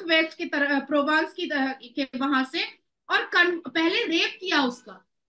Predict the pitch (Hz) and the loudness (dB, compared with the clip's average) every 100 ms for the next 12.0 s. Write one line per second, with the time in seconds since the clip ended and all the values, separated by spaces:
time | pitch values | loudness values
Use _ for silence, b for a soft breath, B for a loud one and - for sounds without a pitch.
0 | _ _ _ _ 285 330 403 370 453 403 | _ _ _ _ 0 0 0 -4 -4 0
1 | 359 427 - 403 381 349 226 - 294 392 | 0 -2 -4 -2 0 0 -2 -2 0 0
2 | 440 427 427 427 339 - 381 427 392 370 | 2 2 2 -2 -4 -6 -8 -6 -2 -2
3 | 381 415 403 415 440 440 440 381 392 392 | 0 -2 0 -2 -2 -4 -4 -6 -6 -2
4 | 339 294 294 - 302 285 277 302 440 - | -2 0 -4 -4 0 2 4 0 0 0
5 | 269 262 339 392 415 311 285 277 320 320 | 0 0 -2 -4 -4 0 0 2 0 0
6 | 269 294 b b _ 294 320 311 339 - | 2 2 b b _ 0 0 0 -6 -4
7 | 392 403 277 302 349 - 320 294 339 339 | -2 -2 -2 -2 -4 -4 -2 0 -2 -2
8 | 349 262 269 320 339 247 254 285 339 339 | -6 0 0 -2 -6 0 2 2 2 0
9 | 285 247 330 370 285 311 - 285 311 285 | 0 -2 -4 -2 -4 -4 -2 -2 -2 0
10 | 254 233 247 285 320 - 247 220 226 226 | 0 2 2 2 -2 -4 -2 -2 -6 -8
11 | 247 220 208 277 269 262 233 233 202 170 | -6 -4 0 0 2 2 2 0 -4 -10